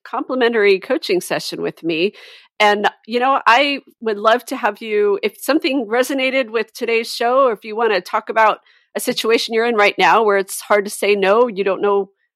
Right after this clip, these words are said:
or you don't know how to have the boundaries you wanna have, or we can do that vision exercise we talked about at the beginning about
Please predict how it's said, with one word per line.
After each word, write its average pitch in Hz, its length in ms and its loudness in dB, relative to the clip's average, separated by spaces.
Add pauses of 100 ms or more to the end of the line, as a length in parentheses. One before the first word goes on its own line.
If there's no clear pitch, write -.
(100)
or 208 60 -2
you 214 80 0
don't 220 180 0
know 226 140 2
how 220 160 -2
to 202 80 0
have 214 340 0
the 208 80 -8
boundaries 220 540 -2
you 226 120 -10
wanna 220 200 -2
have, 233 520 0 (300)
or 233 80 -8
we 247 60 2
can 247 140 -4
do 247 120 -8
that 202 220 2
vision 226 320 2
exercise 226 640 0
we 220 80 -8
talked 220 260 -4
about 214 200 2
at 190 40 -14
the 202 80 -2
beginning 214 360 -4
about 190 300 -2